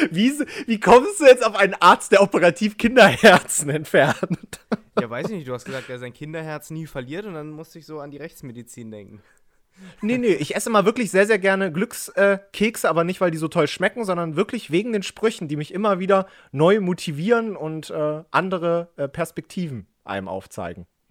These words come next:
Speaker 2: Ja, ich hab auch noch einen guten Spruch, der war aber nicht im Glückskeks. Und zwar, ähm, eine Frau schaltet eine Anzeige in der Zeitung mit dem Text, „Suche Mann mit Pferdeschwanz, Frisur ist egal.“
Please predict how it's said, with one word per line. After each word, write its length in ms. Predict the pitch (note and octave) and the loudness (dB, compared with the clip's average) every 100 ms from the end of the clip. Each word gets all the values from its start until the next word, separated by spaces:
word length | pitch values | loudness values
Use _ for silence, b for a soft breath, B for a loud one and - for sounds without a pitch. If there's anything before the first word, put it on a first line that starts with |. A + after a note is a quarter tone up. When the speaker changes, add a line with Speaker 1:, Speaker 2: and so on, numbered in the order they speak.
| _ _ _ - | _ _ _ -16
Speaker 2:
Ja, 200 | B2 A#2+ | -12 -12
ich 100 | E3 | -14
hab 100 | - | -12
auch 120 | F3+ | -10
noch 120 | G#3+ | -10
einen 100 | D#3 | -12
guten 220 | A#2+ C3 B2 | -14 -18 -18
Spruch, 240 | - D3+ | -20 -16
der 140 | C#3 | -14
war 80 | B2 | -12
aber 140 | C#3 C#3 | -12 -14
nicht 140 | C#3 | -16
im 120 | C3 | -18
Glückskeks. 600 | B2+ D#3+ - - C#3 - | -18 -20 -20 -16 -18 -18
Und 200 | - B2 B2 | -20 -20 -20
zwar, 680 | - A#2+ B2 B2 - A2+ | -16 -14 -12 -14 -16 -18
ähm, 240 | A2 A2 A2+ | -18 -18 -18
eine 100 | A2+ | -20
Frau 440 | - B2 D3+ F3 _ _ | -16 -12 -10 -12 _ _
schaltet 320 | _ C#3+ C#3 | _ -12 -12
eine 100 | C3+ | -14
Anzeige 540 | A#2 D3 - D3+ D3 C#3+ | -16 -16 -14 -12 -12 -14
in 120 | B2+ | -14
der 140 | C3 | -16
Zeitung 600 | - C3+ D3 E3 D#3+ D#3+ - _ _ _ _ _ | -14 -12 -12 -12 -16 -16 -20 _ _ _ _ _
mit 180 | B2+ C3+ | -20 -16
dem 140 | C#3 | -16
Text, 400 | B2 D3 - - - | -14 -16 -16 -20 -20
„Suche 320 | A#2+ D3 D#3 | -18 -16 -12
Mann 220 | C3 C#3+ | -12 -12
mit 120 | C3 | -14
Pferdeschwanz, 800 | - C3+ C#3+ - C3 C3 D3 - | -12 -12 -12 -14 -16 -16 -16 -20
Frisur 440 | _ _ B2+ B2 B2 | _ _ -18 -16 -16
ist 80 | |
egal.“ 360 | A2+ F#2 F2+ G2 | -16 -18 -20 -20